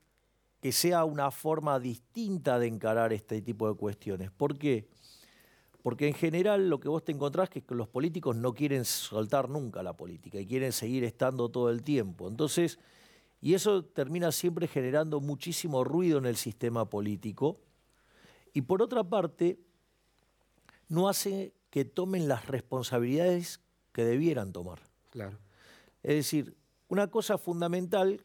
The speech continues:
Speaker 1: ¿qué pasa? Si vos quisieras hacer, seguir haciendo política, si vos tenés que enfrentar una situación donde hay que corregir enormes desequilibrios, como es el caso de Argentina, el problema ahí radica en el hecho de que vos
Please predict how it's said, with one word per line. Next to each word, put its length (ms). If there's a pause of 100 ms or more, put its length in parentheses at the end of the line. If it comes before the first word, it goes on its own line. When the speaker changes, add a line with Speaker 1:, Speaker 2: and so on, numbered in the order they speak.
Speaker 1:
¿qué 120
pasa? 320
Si 160
vos 160
quisieras 480
hacer, 280 (520)
seguir 280
haciendo 400
política, 640 (460)
si 160
vos 160
tenés 220
que 100
enfrentar 520
una 200
situación 560
donde 220
hay 80
que 120
corregir 640 (320)
enormes 460
desequilibrios, 720
como 200
es 140
el 100
caso 300
de 60
Argentina, 640 (1080)
el 160
problema 520
ahí 200
radica 580
en 300
el 120
hecho 240
de 140
que 160
vos 480